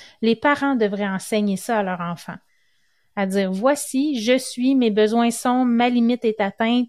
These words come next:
t'as dépassé les limites. » Euh, tu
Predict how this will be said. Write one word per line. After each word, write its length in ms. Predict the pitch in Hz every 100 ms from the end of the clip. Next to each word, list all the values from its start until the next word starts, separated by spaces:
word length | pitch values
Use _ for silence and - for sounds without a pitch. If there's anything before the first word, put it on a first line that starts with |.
| _
t'as 120 | 262
dépassé 500 | 240 247 226 208 233
les 140 | 220 208
limites. » 420 | 202 208 220 226 _ _ _ _ _ _ 190
Euh, 520 | 185 180 180 185
tu 60 | 185